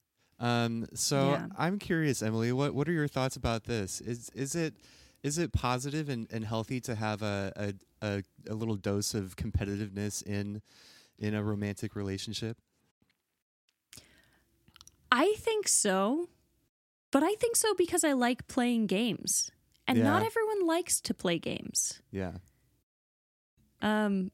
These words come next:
Speaker 2: for me, actually, it would be really disappointing if there wasn't a competitive streak, or at least a competitive element in my relationship. I would think it wasn't very fun.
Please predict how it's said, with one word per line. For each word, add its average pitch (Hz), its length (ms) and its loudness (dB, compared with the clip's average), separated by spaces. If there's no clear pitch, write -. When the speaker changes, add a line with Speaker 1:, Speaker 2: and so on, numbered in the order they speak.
Speaker 2:
for 285 260 2
me, 285 500 4
actually, 226 540 2
it 208 100 4
would 202 160 2
be 208 460 2
really 320 380 4
disappointing 208 920 0
if - 140 -4
there 226 160 2
wasn't 185 480 0
a - 60 -4
competitive 160 580 -2
streak, - 520 -2
or 185 180 2
at 175 140 2
least 190 300 2
a 208 80 2
competitive 185 600 0
element 170 540 0
in 196 100 -2
my 175 100 0
relationship. 160 720 -2
I - 80 4
would 233 140 0
think 262 160 2
it 247 80 0
wasn't 220 260 0
very 214 160 0
fun. 165 460 -4